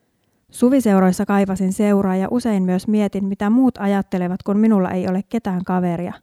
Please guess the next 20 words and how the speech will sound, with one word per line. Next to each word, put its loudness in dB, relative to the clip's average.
Joka 4
vuosi 4
toivoin 2
tutustuvani -4
johonkin 0
ja -2
saavani -2
parhaan -2
ystävän. -6
Olinhan 4
kuullut 4
niin 2
paljon -2
uskovaisten -6
keskinäisestä -6
rakkaudesta -4
ja 2
runsaasta 2
ystävien -2
joukosta. -2